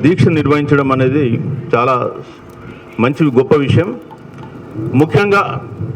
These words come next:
ఇంతవరకు చాలామంది వక్తలు చాలా విషయాలు మాట్లాడిపోయి ఉంటారు. ఎవరిది వారు వాళ్ళ గొప్పల గురించి చెప్తూ ఉంటారు. అయితే నేను మీకు కోరేది ఏంటంటే, ఈ దేశంలో నూట నలభై కోట్ల జనాభా ఉంటే అందులో ఎనభై కోట్ల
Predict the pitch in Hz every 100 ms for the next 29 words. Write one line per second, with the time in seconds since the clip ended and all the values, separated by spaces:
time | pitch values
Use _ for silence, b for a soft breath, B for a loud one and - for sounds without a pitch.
0 | - - 151 185 180 175 175 143 156 165
1 | 160 156 147 175 151 120 143 156 143 160
2 | 151 127 131 156 139 143 131 123 123 139
3 | - B B B B 113 135 180 190 196
4 | 185 180 165 160 151 143 147 165 151 151
5 | 131 151 131 143 123 98 90 85 - -
6 | B B - 147 202 180 180 180 180 185
7 | 123 165 196 185 175 165 147 170 220 -
8 | - - B B B - 165 170 180 151
9 | 202 202 202 160 180 - - - - -
10 | - 120 156 220 220 208 196 190 185 180
11 | 175 180 151 156 180 170 156 143 175 220
12 | - - - - - - 143 190 214 190
13 | 165 185 208 208 185 180